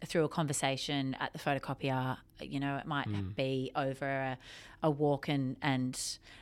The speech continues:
Speaker 1: you know, an, an early morning coffee. And I think that we will lose a lot of that
Speaker 2: Yeah.
Speaker 1: when we're talking about really focused, um, scheduled
Speaker 2: Yeah.
Speaker 1: catch-ups.
Speaker 2: It's blending of the focus with spontaneity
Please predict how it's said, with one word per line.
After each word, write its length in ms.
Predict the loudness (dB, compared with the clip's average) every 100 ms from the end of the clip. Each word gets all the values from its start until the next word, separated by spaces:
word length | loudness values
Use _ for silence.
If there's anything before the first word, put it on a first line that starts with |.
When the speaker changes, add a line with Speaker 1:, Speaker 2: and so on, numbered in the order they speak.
| -20 -20 -20 -20 -20 -20 -20 -10 0
Speaker 1:
you 80 | 2
know, 160 | 4
an, 200 | 4 0 -4 -16 -20 -20 -16 -2
an 120 | 0
early 200 | 2 2
morning 260 | 2 0 0
coffee. 400 | 0 0 2 2
And 100 | 2
I 60 | 2
think 240 | 0 2
that 240 | 2 2 -2 -20 -20 -20 -20 -20 -20 -10
we 180 | 0 2
will 220 | 2 2
lose 300 | 2 -2 -4
a 20 | -4
lot 180 | -6
of 100 | -6
that 220 | -6 -6 -10 -20 -6 4
Speaker 2:
Yeah. 260 | 6 6 0 -10 -2
Speaker 1:
when 200 | 0 0
we're 160 | -2 -6 -12 -4
talking 340 | -2 0 -2
about 280 | 0 -2 -2
really 160 | -4
focused, 800 | -6 -2 -2 -2 -6 -6 -6 -8 -12 -20 -20 -10
um, 340 | -2 0 0 -2
scheduled 920 | -4 0 2 2 2 2 0 -2 -4 -10 -20 -20 0
Speaker 2:
Yeah. 200 | 6 8
Speaker 1:
catch-ups. 580 | 8 6 0 -8 -8 -6 0
Speaker 2:
It's 140 | 0
blending 560 | 6 10 10 10 8 6
of 220 | 2 2
the 320 | 2 2 0
focus 480 | -2 2 4 4 0
with 100 | -2
spontaneity 680 | 0 -2 -2 -2 -4 -4